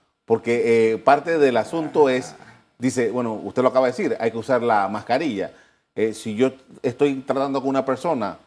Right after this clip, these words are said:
que tiene su mascarilla y yo no la tengo, o al revés, o paso dos minutos o menos de dos minutos con esa persona que no tiene mascarilla, o sea, ¿cómo calibramos eso? ¿Quién es la persona realmente de contacto?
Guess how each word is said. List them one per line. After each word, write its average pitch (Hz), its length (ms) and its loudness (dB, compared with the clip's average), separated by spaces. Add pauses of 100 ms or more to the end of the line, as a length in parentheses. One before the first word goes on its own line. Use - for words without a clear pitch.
(1000)
que 120 100 2
tiene 131 180 0
su 135 80 -10
mascarilla 123 720 -2
y 104 120 -10
yo 117 120 -2
no 131 80 0
la 123 80 2
tengo, 139 300 -2
o 101 180 2
al 107 160 2
revés, 127 420 0 (380)
o 135 400 4 (500)
paso 135 400 2 (920)
dos 135 320 0
minutos 147 460 -4 (160)
o 113 100 0
menos 156 240 0
de 139 180 0
dos 143 180 0
minutos 151 320 -2
con 110 140 -6
esa 135 200 -2
persona 131 320 -6
que - 80 -8
no 120 40 -2
tiene 139 160 -4
mascarilla, 131 480 -4
o - 180 -20
sea, - 300 -6
¿cómo 247 460 4 (180)
calibramos 151 680 2
eso? 131 340 -6
¿Quién 202 240 -2
es 202 60 -6
la 190 120 -4
persona 139 280 -4
realmente 127 440 -2
de 135 80 0
contacto? 180 460 -10